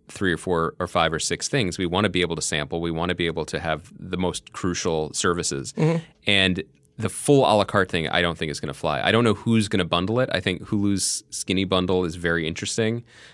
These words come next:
Speaker 1: I think there are other companies starting to do interesting things with that as well.
Speaker 2: Yeah.
Speaker 1: Um, but the jockeying of the last few years to make every distinct entity a competitor with Netflix and Amazon,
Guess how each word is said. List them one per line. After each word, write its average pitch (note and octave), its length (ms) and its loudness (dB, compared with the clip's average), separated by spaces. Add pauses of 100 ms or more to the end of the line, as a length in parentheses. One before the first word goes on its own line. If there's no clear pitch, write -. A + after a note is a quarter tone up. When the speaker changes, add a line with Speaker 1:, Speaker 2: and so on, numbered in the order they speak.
Speaker 1:
I G2+ 60 -2
think F#2 140 -2
there F2 100 2
are - 20 2
other F2 140 2
companies F2+ 380 -2
starting F2+ 240 0
to - 60 -10
do F2 140 0
interesting E2 360 -6
things E2+ 260 -6
with F2 80 -2
that D#2 160 0
as D#2 140 -6
well. F2 280 2
Speaker 2:
Yeah. B2+ 200 0 (400)
Speaker 1:
Um, F2+ 480 2 (220)
but G#2+ 280 2
the G2 140 2
jockeying A2 600 2
of F2+ 100 -2
the F#2+ 80 2
last F2 240 2
few F#2 120 -2
years F#2 380 0
to - 120 -6
make E2+ 240 0 (120)
every G2+ 640 0 (240)
distinct - 560 -2
entity F#2 520 -2
a F2 60 -10
competitor E2 760 -2 (320)
with E2+ 280 -2 (280)
Netflix F2 500 -2
and D2 80 -4
Amazon, F#2+ 480 0